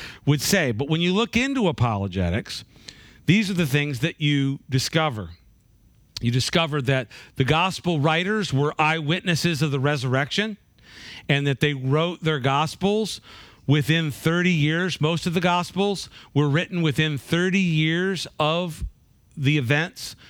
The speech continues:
that they depict in the Gospels. And so that is a time frame that is close enough to where you would have, even Paul writing Corinthians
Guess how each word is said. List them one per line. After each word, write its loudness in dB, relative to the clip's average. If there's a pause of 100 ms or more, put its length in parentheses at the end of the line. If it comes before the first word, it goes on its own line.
(300)
that 2
they 4
depict 0
in 0
the 2
Gospels. 0
And -2
so 0
that 2
is -2
a 0
time -2
frame 0 (300)
that 2
is -4
close 0
enough 0
to -2
where 0
you -2
would 2
have, 4
even -2
Paul 0
writing 0
Corinthians -2